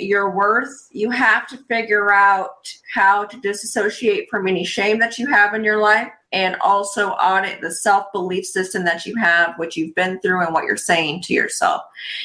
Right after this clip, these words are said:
And then the economics will fall into play. Um, and I would also say that you have to be in the right vehicle that helps you with supporting your worth.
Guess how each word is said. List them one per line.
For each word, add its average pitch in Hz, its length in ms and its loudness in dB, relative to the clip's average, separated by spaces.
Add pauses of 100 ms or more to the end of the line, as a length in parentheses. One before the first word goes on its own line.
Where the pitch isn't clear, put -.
(120)
And 208 220 2
then 240 220 4
the 254 180 0
economics 196 680 4
will 185 200 0
fall 180 340 6
into 180 300 -4
play. - 540 -2 (440)
Um, 156 680 2
and 190 400 2
I 208 180 4
would 214 120 -2
also 240 460 2
say 190 520 0
that 196 160 -2
you 233 80 -4
have 247 300 2
to 226 80 -16
be 220 160 0
in 196 60 -2
the 185 100 0
right 196 280 0
vehicle 202 380 0
that 185 140 -2
helps 220 360 0
you 208 120 -6
with 180 200 -2
supporting 196 840 -2
your 156 240 -2
worth. - 320 -4